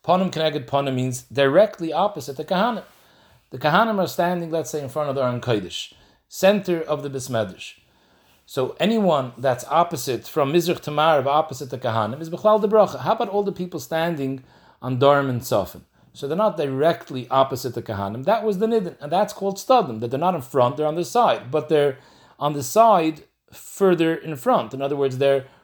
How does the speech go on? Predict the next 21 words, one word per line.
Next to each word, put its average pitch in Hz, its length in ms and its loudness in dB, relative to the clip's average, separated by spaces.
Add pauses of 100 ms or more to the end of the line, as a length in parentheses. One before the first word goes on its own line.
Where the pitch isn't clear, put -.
more 175 320 4
Mariv 160 540 4
than 139 100 -6
the 143 80 -4
Kohen. 156 300 4
The 117 60 -8
Kohen 165 220 -4
is 139 100 -10
standing 151 280 -6
by 131 80 -2
the 120 80 -4
Mizrach 120 340 -4
wall, 139 220 -2
and 139 160 -10
these 127 120 -10
people 190 300 -4
are 143 80 0
more 165 260 2
to 165 120 -8
the 160 80 -2
Mariv, 180 460 4